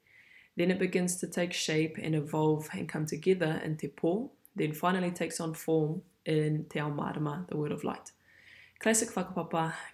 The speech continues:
classic creation process. And in the previous post, we talked darkness, and I shared, quote, "How well I navigate the darkness determines how I experience the end result,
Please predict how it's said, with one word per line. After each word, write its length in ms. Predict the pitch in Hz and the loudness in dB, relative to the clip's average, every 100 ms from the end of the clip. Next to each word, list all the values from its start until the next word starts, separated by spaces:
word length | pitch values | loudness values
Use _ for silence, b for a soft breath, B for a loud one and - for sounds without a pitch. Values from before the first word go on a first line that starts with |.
| - | -2
classic 540 | 170 156 165 156 - | 0 2 0 -2 -8
creation 440 | - 156 147 - | 0 2 2 -2
process. 720 | - - 180 - - - - - B B B B B B | -4 -2 0 -2 -2 -2 -2 -8 B B B B B B
And 140 | - 175 | 0 2
in 80 | |
the 60 | 165 | 2
previous 420 | 156 220 226 220 | 6 6 6 4
post, 540 | - 147 156 185 - - B | 2 0 0 0 -4 -6 B
we 120 | 165 | 0
talked 320 | 160 165 160 - | 0 -2 -4 0
darkness, 640 | 170 180 185 190 - - - - | 0 0 -4 -2 -2 -4 -4 -2
and 120 | 170 | 0
I 120 | 185 | 2
shared, 580 | 185 - 156 160 220 - - | 0 0 2 2 0 -4 -16
quote, 460 | - 156 214 - - B B B B B B | -6 -2 -2 -6 -16 B B B B B B
"How 300 | - - 190 | -10 2 4
well 220 | 196 202 202 | 6 6 6
I 100 | 196 | 4
navigate 440 | 190 180 180 180 | 4 2 0 0
the 60 | - | -2
darkness 600 | 175 165 160 156 160 - | 0 -2 0 0 0 -2
determines 680 | 156 156 160 160 156 - | -4 0 2 2 0 -2
how 160 | 165 165 | -2 0
I 80 | 156 | 0
experience 680 | 156 - 160 156 156 156 | 0 -2 2 4 4 2
the 220 | - - 156 | 0 0 2
end 180 | 175 | 2
result, 520 | 156 143 131 - - | 0 0 -2 -6 -12